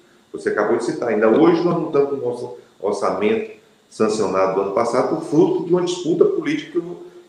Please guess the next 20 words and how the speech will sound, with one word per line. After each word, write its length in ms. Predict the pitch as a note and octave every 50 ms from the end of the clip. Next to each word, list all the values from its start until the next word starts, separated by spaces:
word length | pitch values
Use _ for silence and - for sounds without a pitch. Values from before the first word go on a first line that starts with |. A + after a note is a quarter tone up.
| _ -
porque 640 | B2 A#2 - - A#2 B2 C3 C#3+ - - - - - A2
o 120 | G#2+ G#2
então 180 | G#2 A2 A2 A2
presidente 280 | A2 G#2+ - - -
da 80 | - -
Câmara 300 | - A#2+ B2 B2 C#3 C#3+
não 120 | D3 D#3+
queria, 640 | D#3 - D#3+ D3 B2+ G#2 G#2+ A#2+ B2+ B2 B2 B2 - - _ _ _ _ - -
é, 220 | F2 F2+ F#2 F2+ F2+
naquela 400 | F2 F#2+ F#2+ - G2+ G2+ G2 F2
época, 460 | F2 F#2 A2 - - - - - -
ficou 200 | - - F2+ F2+
aquela 280 | - - F2+ F2 -
disputa, 500 | - - - - - G2+ A2 - G#2 - - - - - _ _ _ _ _ _ _ -
e 400 | - D#2+ D#2+ D#2+ D#2 D2+ D2+ - - _ _ _
da, 160 | - F2 - -
na, 200 | F#2 E2 D#2+ D#2+
na, 280 | E2+ E2+ E2+ - - -
não 180 | F#2 F#2+ F#2
queria 240 | - F#2 F2 F2+